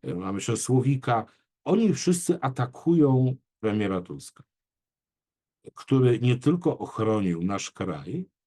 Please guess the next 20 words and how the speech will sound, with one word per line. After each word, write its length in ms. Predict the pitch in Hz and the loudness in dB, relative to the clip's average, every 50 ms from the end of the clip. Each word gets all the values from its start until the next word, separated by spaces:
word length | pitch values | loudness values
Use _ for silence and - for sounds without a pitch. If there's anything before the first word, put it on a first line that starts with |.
| _ _ _ _ _ _ _ _ _ _ _ _ _ _ _ _ _ _ - | _ _ _ _ _ _ _ _ _ _ _ _ _ _ _ _ _ _ -12
e, 240 | 87 92 90 90 87 | -8 -6 -4 -4 -6
przed 640 | - - - - - 98 92 87 87 95 92 90 | -6 -8 -8 -6 -4 -4 -4 -2 -2 -2 -2 -2
dyktaturą, 800 | 95 117 - - - 117 110 - - 131 127 101 87 78 76 73 - _ _ | -2 -4 -4 -4 -4 -6 -4 -2 2 2 2 2 2 -2 -8 -10 -14 _ _
autentyczną 680 | - 104 101 98 107 98 92 - 123 120 - - 107 95 | -8 -8 -6 -4 -4 -6 -4 -4 -6 -6 -4 -4 -4 -4
dyktaturą 720 | 90 101 92 - - 98 90 90 - 104 98 95 92 90 90 - | -4 -4 -6 -6 -6 -8 -8 -6 -4 -4 -2 -2 -2 -4 -6 -10
pisu, 560 | - - 78 - - - 85 107 131 - _ _ _ _ _ _ _ _ _ _ _ _ _ _ _ _ _ _ _ _ _ _ _ _ _ _ _ _ _ - | -16 -18 -16 -16 -12 -10 -10 -8 -10 -10 _ _ _ _ _ _ _ _ _ _ _ _ _ _ _ _ _ _ _ _ _ _ _ _ _ _ _ _ _ -2
ale 160 | 110 110 107 | 0 0 0
też 240 | - 135 131 127 - | 2 0 0 0 -2
udało 480 | 117 101 92 113 117 127 123 117 113 104 | -6 -6 -2 0 2 2 2 2 2 0
mu 160 | 101 98 92 | -2 -4 -6
się 360 | - - 104 104 110 110 - - | -6 -4 -2 -2 -2 -2 -4 -4
nasz 340 | 98 101 113 127 127 127 - | -4 -2 -2 -2 -2 -4 -6
kraj 320 | - 120 117 123 131 131 | -4 -2 0 2 2 0
w 60 | 127 | 0
ciągu 580 | - - 110 104 104 95 95 98 98 98 95 - _ _ _ _ _ _ - | -2 -4 -4 -4 -2 -2 -2 -2 -2 -4 -6 -10 _ _ _ _ _ _ -4
tych 300 | 104 104 95 - - _ _ | -4 -4 -4 -4 -10 _ _
bez 220 | - 92 101 98 95 | -8 -6 -4 -2 0
mała 240 | 123 123 113 101 | 0 0 0 -2
ośmiu 340 | 107 120 110 - - 113 104 | -4 -6 -8 -6 -6 -4 -4
miesięcy 720 | 104 98 92 - - 87 80 78 - - 127 156 180 180 | -4 -4 -6 -8 -10 -14 -14 -14 -6 -2 -2 0 -2 -2